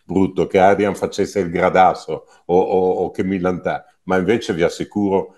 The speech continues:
che è forse il progettista più low profile, più,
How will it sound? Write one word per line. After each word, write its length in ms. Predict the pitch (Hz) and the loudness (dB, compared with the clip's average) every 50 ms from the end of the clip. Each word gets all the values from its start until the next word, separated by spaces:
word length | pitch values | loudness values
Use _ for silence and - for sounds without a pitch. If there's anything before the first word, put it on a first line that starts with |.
| _ _ | _ _
che 140 | _ - 107 | _ 0 0
è 20 | |
forse 640 | - - - 135 139 131 - - 123 117 110 - - - | 2 4 2 2 2 2 0 -2 -2 -2 -2 -2 -4 -4
il 300 | 117 107 101 101 90 - | -2 0 0 -2 -4 -2
progettista 1000 | - 107 110 104 - 107 110 - - - 131 139 131 - - - 131 131 127 - _ _ _ _ _ | -2 -2 -2 -2 -2 -2 -4 -4 -2 0 0 0 0 -2 -2 0 0 0 -2 -6 _ _ _ _ _
più 220 | - - 113 104 104 | -4 0 0 2 2
low 300 | 104 110 117 247 127 120 | 4 4 4 4 4 0
profile, 680 | - 120 117 110 - - 113 107 104 104 104 104 101 | 0 0 0 0 2 2 4 4 4 4 2 0 -4
più, 580 | 92 - _ - 113 113 110 110 107 101 101 | -6 -8 _ -2 -2 0 0 0 -2 -2 -4